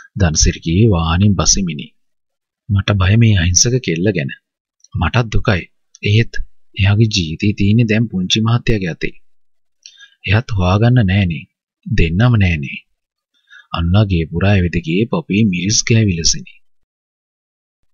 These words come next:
ලොකු නෝනා වයිෂාගේ කාමරයට ගියේ කරන්නේ කුමක්ද අන්නා සිතුවයි. "අනුලා!" සුරම්‍යා කෑ ගසී වයිෂාගේ කාමරයේ සිට හති අරමිනි. අන්නා කාමරයට ඇතුල් වූයේ ගැහිමින් මිනි.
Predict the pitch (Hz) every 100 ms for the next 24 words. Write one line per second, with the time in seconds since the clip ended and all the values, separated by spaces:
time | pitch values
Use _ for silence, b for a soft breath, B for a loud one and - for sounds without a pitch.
0 | _ _ _ _ _ - 87 110 117 127
1 | 120 87 - 110 135 139 85 87 104 107
2 | 120 139 98 82 98 117 113 107 110 139
3 | 113 90 120 117 95 - - - - -
4 | - - - - - - B B B -
5 | 107 127 101 - - _ _ _ - -
6 | 80 82 90 113 87 80 76 101 113 85
7 | 85 - 90 107 - 82 82 92 95 101
8 | 135 113 175 101 95 - - - _ _
9 | _ _ _ B B B - 104 123 139
10 | 98 95 110 120 98 - 101 104 127 135
11 | 95 101 110 85 78 64